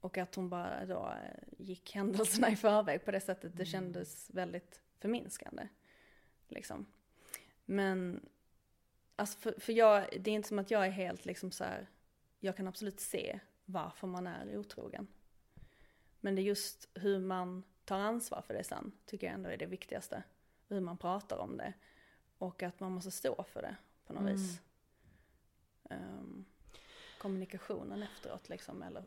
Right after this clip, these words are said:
Speaker 1: eller före, innan det ens händer.
Speaker 2: Ja. Alltså, det är
Speaker 1: Mm.
Speaker 2: förnedrande på något sätt, för, alltså, tänk, tycker jag, i de här situationerna, för att jag har ju inte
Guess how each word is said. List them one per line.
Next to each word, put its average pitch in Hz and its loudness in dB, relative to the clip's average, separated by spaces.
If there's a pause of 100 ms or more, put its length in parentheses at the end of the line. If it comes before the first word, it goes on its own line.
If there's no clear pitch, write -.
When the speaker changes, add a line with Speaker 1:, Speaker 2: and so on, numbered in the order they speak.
Speaker 1:
eller 165 -2
före, 196 -2
innan 185 -2
det 175 -4
ens 185 -6
händer. 175 -8 (160)
Speaker 2:
Ja. 190 -2 (880)
Alltså, 233 8
det 214 10
är - 12
Speaker 1:
Mm. - 8
Speaker 2:
förnedrande 247 12
på 262 2
något 165 8
sätt, - 2
för, 165 -4 (840)
alltså, 190 0
tänk, 185 4
tycker - -2
jag, 202 8
i 175 4
de 156 0
här 156 2
situationerna, 165 0
för 165 -8
att - -12
jag 202 8
har 202 8
ju 196 6
inte 175 -2